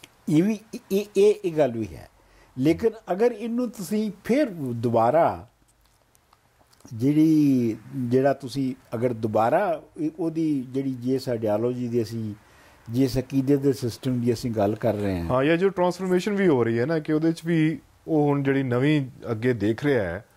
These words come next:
Speaker 2: ਉਹ ਤੇ ਉਹ, ਉਹਲੇ ਹੈ ਨਾ, ਉਹ ਤੇ, ਉਹਦਾ ਤਾਂ ਪਤਾ ਨਹੀਂ ਹੈ ਹਲੇ ਕਿ ਕਿਸ ਤਰ੍ਹਾਂ ਟ੍ਰਾਂਸਫਾਰਮ
Speaker 1: ਹਾਂ,
Speaker 2: ਹੋਏਗੀ।
Speaker 1: ਲੇਕਿਨ ਇਹ ਹੈ ਕਿ ਅਗਰ ਪੁਰਾਣੀ ਦਾ ਵੀ ਵੇਖੋ,
Speaker 2: ਹਾਂ।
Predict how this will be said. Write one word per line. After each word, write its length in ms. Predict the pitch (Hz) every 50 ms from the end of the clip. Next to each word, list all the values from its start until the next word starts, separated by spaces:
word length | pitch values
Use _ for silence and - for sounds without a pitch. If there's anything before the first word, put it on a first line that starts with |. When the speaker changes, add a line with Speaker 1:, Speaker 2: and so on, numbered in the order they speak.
| _ - - - - -
Speaker 2:
ਉਹ 100 | 151 151
ਤੇ 120 | - 175
ਉਹ, 200 | 165 165 170 170
ਉਹਲੇ 420 | 185 175 - 196 196 196 175 151
ਹੈ 120 | 131 113 110
ਨਾ, 100 | 139 170
ਉਹ 160 | 165 156 156
ਤੇ, 120 | 151 165
ਉਹਦਾ 180 | 160 156 160 156
ਤਾਂ 80 | 160 156
ਪਤਾ 240 | 156 151 156 170
ਨਹੀਂ 220 | 160 156 151 143 120
ਹੈ 120 | 107 101
ਹਲੇ 220 | 101 101 98 107 113
ਕਿ 100 | 120 120
ਕਿਸ 180 | - - 123
ਤਰ੍ਹਾਂ 200 | - - 139 131
ਟ੍ਰਾਂਸਫਾਰਮ 420 | 127 131 120 104 98 - - 104 101
Speaker 1:
ਹਾਂ, 140 | - -
Speaker 2:
ਹੋਏਗੀ। 140 | 165 147 135
Speaker 1:
ਲੇਕਿਨ 380 | 139 151 165 160 - 202 202 202
ਇਹ 220 | 208 208 202 196
ਹੈ 160 | 190 185 196
ਕਿ 280 | 208 202 247 220 208 165
ਅਗਰ 200 | 165 170 190 185
ਪੁਰਾਣੀ 480 | 180 - - 156 160 156 160 170 196 208
ਦਾ 120 | 202 233
ਵੀ 100 | 240 233
ਵੇਖੋ, 540 | 208 175 156 151 147 - - 120 101 85 110 - -
Speaker 2:
ਹਾਂ। 220 | 90 80 76 73